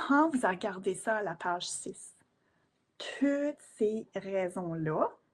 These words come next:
tous ces défis et obstacles-là, encore la recherche a démontré que l'approche de coaching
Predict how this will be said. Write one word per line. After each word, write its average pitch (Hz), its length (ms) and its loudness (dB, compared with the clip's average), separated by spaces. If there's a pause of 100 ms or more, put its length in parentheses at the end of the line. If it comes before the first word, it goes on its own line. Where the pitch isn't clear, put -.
tous 262 240 2
ces 202 180 -2
défis 202 500 -2
et - 220 -8
obstacles-là, 170 720 -4 (520)
encore 233 720 0
la 180 260 0 (140)
recherche 208 760 -4 (280)
a 185 160 2
démontré 196 920 -2 (260)
que 202 140 -6
l'approche 202 720 -2
de 220 100 -4
coaching 208 680 0